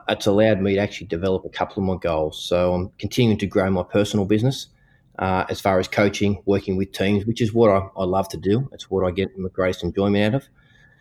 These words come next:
But at the same time, I've also been given the opportunity to become a, a regional director, and that is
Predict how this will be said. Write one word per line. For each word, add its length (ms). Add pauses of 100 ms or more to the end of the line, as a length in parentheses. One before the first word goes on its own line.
(180)
But 80
at 40
the 60
same 300
time, 240
I've 60
also 260
been 180
given 200
the 80
opportunity 540
to 40
become 300
a, 100 (220)
a 40
regional 440
director, 480 (560)
and 160
that 100
is 160